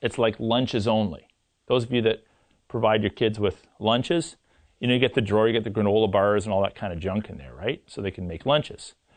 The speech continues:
Well, that's for lunches. That's not after-school snacks. That's not Saturday afternoon snacks, 'cause they just devour it all. Girls kinda get that,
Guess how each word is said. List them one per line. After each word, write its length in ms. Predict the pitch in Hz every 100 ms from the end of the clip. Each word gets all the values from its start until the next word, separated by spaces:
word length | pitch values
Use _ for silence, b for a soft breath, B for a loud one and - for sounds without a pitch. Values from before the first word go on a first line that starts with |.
| b b b b b b b
Well, 160 | - 117
that's 260 | 135 151 -
for 160 | 156
lunches. 580 | 123 151 180 - - -
That's 220 | - 143
not 180 | 160 135
after-school 680 | 135 120 - 120 - 139 127
snacks. 640 | - 113 98 101 104 -
That's 200 | 113 107
not 160 | - 107
Saturday 440 | - 104 104 107
afternoon 420 | 104 101 110 101 95
snacks, 460 | - 90 85 104
'cause 160 | - 117
they 60 |
just 160 | 120 -
devour 500 | 104 101 127 143 104
it 80 | 82
all. 320 | 55 50 _ _ _ _ _ _ _ _ _ _ _ _
Girls 260 | 156 160 185
kinda 240 | - 196 156
get 280 | 190 226
that, 240 | - 58